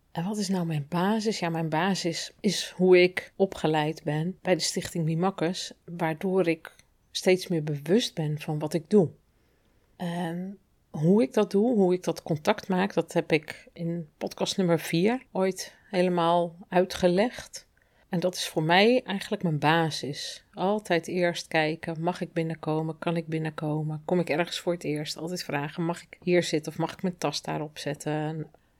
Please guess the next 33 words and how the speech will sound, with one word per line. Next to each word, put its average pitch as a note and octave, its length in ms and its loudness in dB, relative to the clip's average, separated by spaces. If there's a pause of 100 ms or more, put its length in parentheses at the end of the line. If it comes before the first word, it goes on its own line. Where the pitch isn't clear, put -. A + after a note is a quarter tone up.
(220)
Heel G#3 280 8
bewust F3+ 480 0
van E3+ 400 2
dat - 440 -4 (220)
de D#3 180 0
ander G3 340 2
de E3+ 180 0
regie E3 400 2
heeft. - 460 -8 (1200)
En F3 500 -2
ook G#3+ 220 0
al F#3+ 360 6
lopen G#3 340 6
andere A3+ 320 6
mensen G3 400 4
wel F3 140 4
eens E3 240 -2
voor E3 220 4
me D#3 100 0
uit G#3+ 340 2
of - 260 -8
met D#3+ 200 -2
me D3+ 80 0
mee, G#3+ 480 4 (440)
ik F#3+ 180 -4
zorg F#3 320 0
er - 140 -8
altijd G3+ 460 -2
voor F3+ 360 0
dat D#3+ 360 -8
ik - 380 -4 (120)
eerst A3 400 4
kijk G3+ 540 2